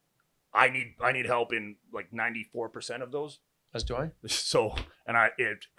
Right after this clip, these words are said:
Speaker 1: you know, if we do it, if one guy does, usually somebody else does, you know, and we talk about it, you know, it's starting to become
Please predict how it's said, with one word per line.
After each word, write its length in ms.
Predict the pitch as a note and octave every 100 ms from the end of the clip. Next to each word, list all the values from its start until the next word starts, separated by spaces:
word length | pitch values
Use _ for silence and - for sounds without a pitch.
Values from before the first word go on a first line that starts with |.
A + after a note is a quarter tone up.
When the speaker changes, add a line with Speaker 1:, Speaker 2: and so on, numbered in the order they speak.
| -
Speaker 1:
you 80 | G2+
know, 140 | F#2 F#2+
if 120 | A2+
we 140 | C#3
do 140 | D#3 D3
it, 200 | - _ _ _ _ _ _ _ _ _ _
if 100 | -
one 220 | C3 F3
guy 160 | E3+ D#3
does, 220 | D3 A#2
usually 200 | A#2+ A2
somebody 300 | A#2 A#2 G2+
else 160 | G2 G2+
does, 340 | G#2 G#2 _ _ _
you 100 | E2
know, 120 | D#2+ - -
and 80 | B2
we 80 |
talk 240 | A2 E3+ C#3
about 140 | C#3
it, 40 | C#3
you 60 |
know, 140 | A#2+ C3+
it's 100 | -
starting 240 | B2 A#2+
to 60 | G#2
become 320 | B2 G#2